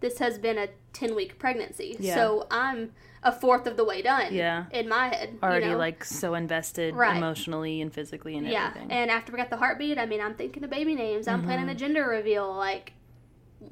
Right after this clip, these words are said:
Speaker 1: like I said, I'm past it. And so, um,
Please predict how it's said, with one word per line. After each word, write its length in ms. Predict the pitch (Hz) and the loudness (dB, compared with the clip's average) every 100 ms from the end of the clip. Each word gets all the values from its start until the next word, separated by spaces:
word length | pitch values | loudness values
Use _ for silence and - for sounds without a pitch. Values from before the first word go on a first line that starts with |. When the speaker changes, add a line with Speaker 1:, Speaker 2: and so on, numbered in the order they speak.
| - - - | -18 -8 -4
Speaker 1:
like 140 | 226 | -2
I 60 | 240 | 0
said, 180 | 320 | 4
I'm 100 | 220 | 2
past 320 | 226 269 330 - | 4 4 4 -2
it. 140 | - - - - - - | -10 -12 -20 -20 -20 -10
And 200 | - 240 | -2 0
so, 460 | 233 247 226 214 214 - | 2 4 4 4 0 0
um, 480 | 220 208 196 - | 0 0 -2 -10